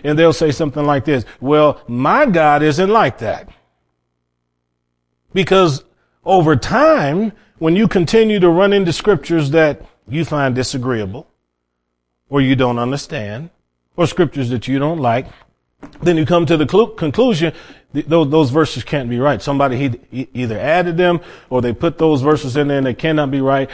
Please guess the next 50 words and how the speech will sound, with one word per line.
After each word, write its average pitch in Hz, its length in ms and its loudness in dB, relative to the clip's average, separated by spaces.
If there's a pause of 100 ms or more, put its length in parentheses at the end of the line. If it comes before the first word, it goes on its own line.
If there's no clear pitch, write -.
(120)
and 120 180 -6
they 110 120 -4
cannot 160 520 -2
fully 160 320 2
represent 135 540 -2
a 117 60 -4
holy 139 260 0
God 131 340 2 (160)
and 127 140 -6
a 113 60 -2
loving 131 340 0
God. 131 340 0 (140)
And 117 160 -8
because 120 320 -2
God 143 260 2
is 123 100 -4
such 135 200 -4
a 113 60 -6
God 131 280 -2
of 120 100 -2
love 131 260 2
as 113 100 -2
I 165 160 2
understand 196 460 0
him, 185 80 0 (220)
that 113 260 -6
cannot 180 400 0
be 160 80 2
right, 165 260 2 (100)
and 139 140 -4
I 131 60 0
refuse 180 640 0
to 202 100 4
accept 202 440 0
it. - 140 -20
So 117 120 -8
according 151 320 0
to 160 100 -2
this, 165 160 0
they 123 100 -6
reject 113 560 -6
the 120 100 -14
truth, - 600 0 (1300)
and 123 140 -8
it 117 100 -4
hampers 127 400 -2
them 127 140 -4
from 120 180 -6
being 120 380 -2
saved. 101 440 -8